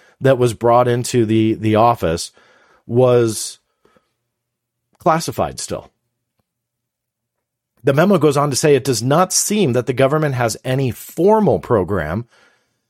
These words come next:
in progress for the I D slash solution of the U F O phenomena." Now, wait a minute. Seven years prior, the government slash military had Project Blue Book, and they solved it.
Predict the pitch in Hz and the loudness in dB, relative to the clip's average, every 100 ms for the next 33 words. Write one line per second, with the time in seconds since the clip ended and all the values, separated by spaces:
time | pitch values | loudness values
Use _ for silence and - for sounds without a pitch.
0 | _ _ - 151 143 131 110 98 107 123 | _ _ -2 0 0 0 0 2 0 0
1 | 135 123 123 107 117 123 120 123 123 - | 0 0 0 2 0 2 0 0 -2 -2
2 | 110 110 - 143 127 110 - 87 104 - | 0 0 0 0 2 0 0 -4 -4 -4
3 | 110 113 104 107 107 110 101 - 110 160 | -2 0 0 2 2 0 -2 -2 0 0
4 | 151 82 92 123 180 226 107 71 - 131 | 0 -2 -2 0 0 0 -2 -4 -4 -2
5 | - 170 143 139 - 165 147 82 98 185 | -2 -4 -4 -6 -6 -2 -2 -2 -4 -6
6 | _ _ _ _ _ _ _ _ _ 127 | _ _ _ _ _ _ _ _ _ -2
7 | 127 120 123 151 151 104 104 127 101 87 | 0 0 0 -2 -4 -2 -2 -2 -4 -6
8 | 80 82 85 131 135 120 123 127 135 131 | -6 -6 -4 -2 -2 -4 0 0 0 0
9 | 160 233 156 - 98 104 - 156 202 196 | 0 0 -2 -4 -4 -4 -2 -2 0 0
10 | 110 65 | -4 -10